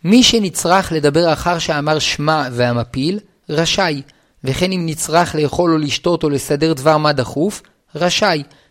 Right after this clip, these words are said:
מפני שאין ברכת המפיל כברכת הנהנין שאסור להפסיק בין הברכה להנאה, אלא היא ברכת שבח על שינת הלילה, אלא שלכתחילה טוב להצמיד את קריאת שמע שעל המיטה לשינה.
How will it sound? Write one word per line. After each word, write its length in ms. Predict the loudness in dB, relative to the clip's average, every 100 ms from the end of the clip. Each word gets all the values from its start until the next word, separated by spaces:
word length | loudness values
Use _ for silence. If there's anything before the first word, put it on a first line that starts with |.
| -8
מפני 300 | -6 -2 -2
שאין 300 | 0 0 2
ברכת 340 | 0 2 2
המפיל 440 | 2 0 -2 -6 -4
כברכת 500 | -2 -2 0 -2 0
הנהנין 600 | -2 -2 -2 -2 -4 -4 -10 -20 -10
שאסור 460 | 0 0 0 2
להפסיק 360 | 2 2 -4 -4
בין 140 | 0
הברכה 420 | 0 0 0 2 2
להנאה, 440 | 2 2 -2 -4 -10 _ _ _ 2
אלא 180 | 4 6
היא 180 | 4
ברכת 400 | 4 2 4 2
שבח 460 | 4 2 2 0 -4 -16 -6
על 100 | -4
שינת 400 | -2 -2 0 0
הלילה, 400 | 2 2 2 -2 -4 _ _ _ -2
אלא 180 | 2 2
שלכתחילה 720 | 0 -2 -4 -4 -2 2 0
טוב 260 | 2 2
להצמיד 460 | 4 2 0 -2 0
את 120 | -2
קריאת 320 | -2 0 0
שמע 220 | 0 -4 -2
שעל 240 | -2 0
המיטה 340 | -2 0 0
לשינה. 440 | 0 -2 -4 -6